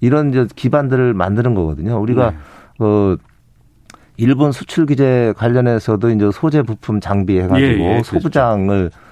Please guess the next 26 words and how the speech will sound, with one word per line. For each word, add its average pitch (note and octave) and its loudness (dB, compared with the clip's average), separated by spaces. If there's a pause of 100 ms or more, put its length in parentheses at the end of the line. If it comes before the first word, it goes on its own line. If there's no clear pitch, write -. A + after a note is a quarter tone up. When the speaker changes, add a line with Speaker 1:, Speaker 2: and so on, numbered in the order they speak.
(360)
Speaker 1:
세게 C#3+ -2
해서 B2 0
이제 G2+ 0
그런 A#2+ 0
문제들 G#2 0
극복을 G#2 -2
해오고 A#2+ 0
있지 F#2+ -4
않습니까? E2 -6
Speaker 2:
예. G#2 -4
Speaker 1:
이런 C#3 0
이제 B2+ -2 (260)
그린 C#3 0
뉴딜 A#2+ 0
탄소 D3 -4
중립과 B2+ -2
관련해서도 G#2+ -2
Speaker 2:
어. F2+ -8 (140)
Speaker 1:
이 A2+ -2
우리가 A#2+ 0
이제 G2+ -2 (120)
그런 G#2+ -2
기술들을 G#2+ 0 (560)
가지고 F#2 -2
Speaker 2:
네, G#2+ 0
네. G2 -10